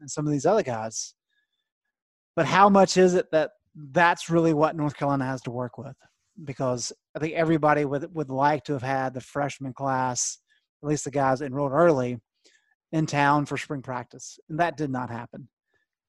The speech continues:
Uh, and then they're kind of delayed getting in, onto campus in June because of covid. Um, so a lot of guys that you maybe would have banked on being able to play, maybe like a Miles Murphy.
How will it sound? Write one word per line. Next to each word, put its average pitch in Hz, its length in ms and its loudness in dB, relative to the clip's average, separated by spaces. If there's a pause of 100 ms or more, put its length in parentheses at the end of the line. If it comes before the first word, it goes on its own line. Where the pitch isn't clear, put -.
Uh, 131 240 -10
and 127 180 -6
then 131 280 -4
they're 139 100 -10
kind 147 200 0
of 139 140 -4
delayed 143 340 -4
getting 135 180 -4
in, 131 200 -2
onto 143 300 -8
campus 135 680 -10 (520)
in 139 120 -10
June 147 440 0
because 131 300 -4
of 127 60 -12
covid. 143 420 0 (880)
Um, 131 400 -12
so 165 140 -8
a 160 40 -2
lot 185 180 6
of 208 80 2
guys 170 280 4
that 156 60 -8
you 151 160 -2
maybe 160 460 0
would 147 180 2
have 135 200 -4 (180)
banked 151 260 -2
on 143 400 -2 (540)
being 156 160 0
able 143 160 0
to 131 80 -6
play, 147 420 2 (180)
maybe 139 300 -8
like 139 160 -6
a 131 60 -6
Miles 131 340 -2
Murphy. 143 420 -2